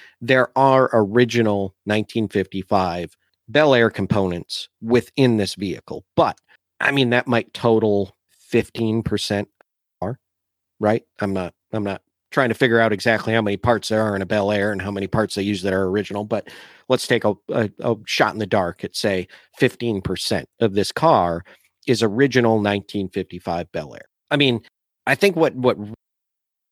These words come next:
bothers me is that even the frame is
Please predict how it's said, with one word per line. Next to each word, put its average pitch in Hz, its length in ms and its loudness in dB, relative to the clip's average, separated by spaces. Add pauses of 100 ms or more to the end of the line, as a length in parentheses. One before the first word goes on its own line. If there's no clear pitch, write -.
bothers 170 360 2
me 180 320 2
is 123 200 0
that 120 180 0
even 143 220 -2
the 101 60 -2
frame 101 920 -2 (320)
is 95 640 -2